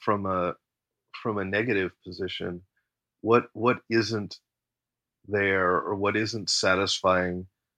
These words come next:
my needs in the game industry or in the, in game playing that, um, that I can come up with something to overcome. Uh, I think the, the clearest example of that, although there certainly have been others,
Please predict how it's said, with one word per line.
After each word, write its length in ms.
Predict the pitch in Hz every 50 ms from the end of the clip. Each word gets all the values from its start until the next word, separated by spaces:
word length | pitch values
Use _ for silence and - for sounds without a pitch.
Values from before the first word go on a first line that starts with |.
| _ _ _ _ _ -
my 180 | 101 101 98 95
needs 460 | 95 98 98 98 98 95 92 95 -
in 160 | 98 95 92
the 80 | 90 90
game 280 | 90 101 95 95 95 92
industry 560 | 92 90 85 82 - - - 101 90 87 90
or 160 | 87 85 87
in 120 | 87 87
the, 180 | 85 82 85 82 - - 98
in 140 | 98 90 87
game 360 | 87 - 92 87 87 92 90
playing 480 | - - 87 92 87 82 78 85 95 98 _ _ _ _ _ -
that, 240 | 87 80 82 85 - _ - - _ _ -
um, 380 | 95 92 87 90 87 82 80 87 _ _ _ _ _ _ _ _ _ _ _ _ _ _ _ 101
that 240 | 104 95 95 92 90
I 160 | 87 95 92
can 220 | - - - 95
come 220 | 90 - 110 104 101
up 160 | 98 90 - -
with 160 | 87 85 -
something 480 | - - 101 92 87 - 101 92 90 87
to 120 | - 90
overcome. 800 | 78 95 101 90 95 92 - - - - 151 135 104 101 95 - - -
Uh, 240 | 120 117 110 110 107 - - - - - - - - -
I 80 | 113 120
think 180 | - 180 165 -
the, 260 | 160 127 120 107 90 - - -
the 180 | 120 113 110 -
clearest 440 | - - 208 185 156 139 - - -
example 460 | 117 104 - 113 101 95 95 101 101
of 60 | 92
that, 160 | 95 95 95
although 220 | 98 95 92 98 101
there 160 | 104 104 101
certainly 380 | - - 131 120 - - 113 113
have 200 | 113 113 107 101
been 160 | 113 107 107
others, 480 | 113 131 123 117 104 95 - - -